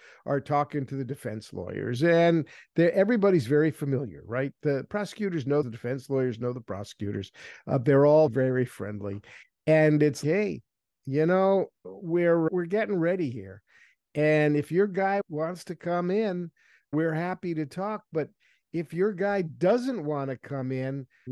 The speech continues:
our hands are gonna be tied, because, you know,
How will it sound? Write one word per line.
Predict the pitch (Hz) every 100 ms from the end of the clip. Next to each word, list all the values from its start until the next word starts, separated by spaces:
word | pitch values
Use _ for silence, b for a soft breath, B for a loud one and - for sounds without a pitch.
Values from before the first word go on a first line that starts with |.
| 131 -
our | 160 214
hands | 240 262 220
are | 175
gonna | 147 156 143
be | 123 110
tied, | - 131 196 190 117
because, | 104 135 165 151
you | 160
know, | 170 208 208